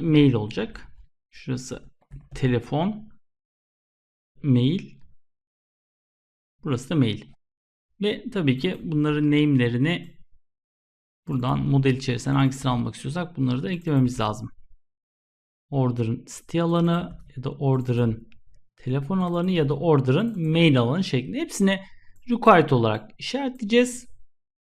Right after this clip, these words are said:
Peki bu form ne zaman gösterilecek? Yukarıda N G if order sent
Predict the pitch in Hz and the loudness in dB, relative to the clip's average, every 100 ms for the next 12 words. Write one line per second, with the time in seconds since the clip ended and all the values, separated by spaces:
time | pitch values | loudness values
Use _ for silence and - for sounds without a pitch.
0 | _ _ _ _ _ _ _ _ _ _ | _ _ _ _ _ _ _ _ _ _
1 | 247 233 220 220 - 226 226 - 240 175 | -2 0 0 0 6 6 6 2 2 6
2 | 127 117 117 113 - 160 277 247 220 208 | 6 4 0 -4 -6 -8 -6 -2 0 6
3 | 175 160 165 - 196 165 151 160 - 180 | 6 8 4 4 2 2 4 2 2 4
4 | 151 143 139 - 160 151 | 4 4 -2 2 4 4